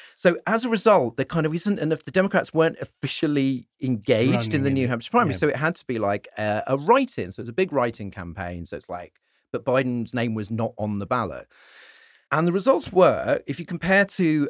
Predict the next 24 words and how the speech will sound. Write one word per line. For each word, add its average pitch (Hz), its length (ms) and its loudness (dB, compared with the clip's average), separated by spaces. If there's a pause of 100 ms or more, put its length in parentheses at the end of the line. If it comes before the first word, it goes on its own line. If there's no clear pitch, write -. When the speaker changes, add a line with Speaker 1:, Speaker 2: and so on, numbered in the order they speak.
Speaker 1:
um, 127 580 2
other 135 160 2
Democratic 127 640 0
incumbents 101 760 -4
running 104 300 -2
again, 95 340 -2
that 92 160 -6
Bill 170 140 4
Clinton 131 640 2
in 110 240 -2
ninety-six 107 520 -4
got 101 120 -2
about 98 200 -2
ninety 110 320 -2
thousand 92 380 -6
votes, 76 320 -10
the 101 140 -6
regular 90 360 -4
way. 80 480 -8
Obama 123 540 2
in 101 140 -6
twenty 98 240 -6
twelve 87 560 -4
got - 240 -10